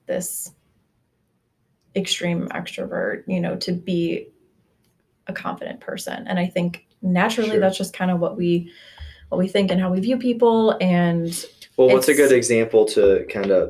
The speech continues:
Speaker 2: paint the picture of how we do think that?
Speaker 1: How society thinks that, or?
Speaker 2: Yeah,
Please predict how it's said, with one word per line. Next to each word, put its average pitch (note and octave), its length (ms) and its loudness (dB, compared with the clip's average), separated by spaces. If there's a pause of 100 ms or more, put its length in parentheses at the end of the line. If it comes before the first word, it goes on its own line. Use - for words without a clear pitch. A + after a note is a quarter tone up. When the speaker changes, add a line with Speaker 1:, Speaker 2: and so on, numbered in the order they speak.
(100)
Speaker 2:
paint F#2+ 220 -8
the F2+ 60 -8
picture F2+ 400 -2
of E2+ 260 -4 (480)
how F#2+ 240 -4
we F#2 180 -4
do F2+ 420 -2 (1500)
think - 280 -6
that? - 260 -10 (1160)
Speaker 1:
How F#3 200 -2
society G3 580 -4
thinks A#3+ 260 -2
that, C4 400 -4
or? F3+ 240 0
Speaker 2:
Yeah, A#2+ 380 4